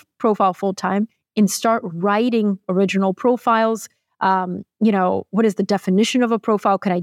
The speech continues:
do it in a different way? All this stuff. And I had so many questions in my head. And it seemed like everything that I was listening to or watching kind of confirmed that thesis of, like, I really do believe there's gonna be an explosion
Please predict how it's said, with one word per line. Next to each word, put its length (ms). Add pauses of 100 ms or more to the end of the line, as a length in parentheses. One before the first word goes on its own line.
do 160
it 80
in 140
a 40
different 400
way? 640 (360)
All 200
this 160
stuff. 380 (460)
And 100
I 40
had 120
so 140
many 160
questions 480
in 100
my 160
head. 500 (240)
And 220
it 160
seemed 300
like 240 (140)
everything 720
that 120
I 140
was 320
listening 440
to 160
or 140
watching 580 (260)
kind 140
of 120
confirmed 840 (460)
that 480 (180)
thesis 460
of, 140
like, 260 (300)
I 100
really 340
do 200
believe 320
there's 180
gonna 180
be 340
an 120
explosion 720